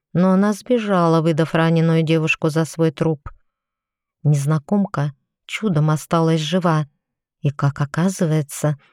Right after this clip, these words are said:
благодаря смелому шагу дока-экспериментатора. Гибрид не знал,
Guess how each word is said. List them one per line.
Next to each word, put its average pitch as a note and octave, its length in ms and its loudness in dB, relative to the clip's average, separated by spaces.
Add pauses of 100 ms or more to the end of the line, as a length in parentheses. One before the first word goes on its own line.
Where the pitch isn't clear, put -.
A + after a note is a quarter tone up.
(160)
благодаря D#3 680 2
смелому F3 560 2
шагу F3+ 380 0
дока-экспериментатора. F3+ 1500 -2 (1700)
Гибрид F3 580 0
не A3+ 180 4
знал, D#3 560 0